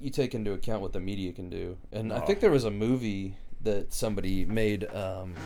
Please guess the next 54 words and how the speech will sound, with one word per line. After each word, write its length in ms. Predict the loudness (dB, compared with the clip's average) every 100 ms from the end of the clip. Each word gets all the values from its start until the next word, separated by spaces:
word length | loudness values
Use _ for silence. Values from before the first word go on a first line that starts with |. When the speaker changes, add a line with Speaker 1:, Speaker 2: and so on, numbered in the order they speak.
| -14 -16 -16 -16 -14 -10
Speaker 1:
oh, 260 | -8 -8 -10
what 180 | -10 -6
was 160 | -4
it, 100 | -2 0
where 140 | 0
they, 140 | 2 0
like, 420 | 0 -4 -6 -10 -12 -10 -10
faked 400 | -4 0 0 2
a 40 | 0
war, 540 | 0 2 4 6 4 2 -4 -6 -6 -2
and 100 | 0
it 60 |
was, 140 | 0 0
like, 180 | 0 0
a 100 | 0
news 360 | 0 0 2
station 380 | 2 4 4 2
or 80 | 0
something, 220 | -2 -2
and 60 | -2
they 60 |
faked, 300 | -2 -4 -2
like, 140 | -2 -2
an 60 |
entire 380 | -4 -2 0 0
war. 520 | 0 0 2 0 -2 -6 -12
Speaker 2:
Oh, 60 | -6
Speaker 1:
Ah, 100 | -2
I 20 | -2
Speaker 2:
yeah? 80 | -2
Speaker 1:
forget. 300 | -2 -4 -4 -8 -2
It 120 | 0
was, 160 | 2 -2
I 180 | -4 -6 -4 -4 -4
wanna 140 | -2 -4
say 180 | -4 -4
it 20 |
was 100 | -4
from, 100 | -8
like, 120 | -10 -10
the 40 |
two 200 | -8 -6
thousands, 580 | -2 0 0 -4 -8 -8
something 220 | -8 -8
like 140 | -10 -6
that, 200 | -6 -4
but 160 | -6 -6 -10 -14 -2 0 0 -2
I'd 60 | -2
have 120 | -2
to, 200 | 0 0
um, 280 | -2 -4 -4
check 260 | -4 -2
into 300 | -2 -4 -4
it. 120 | -6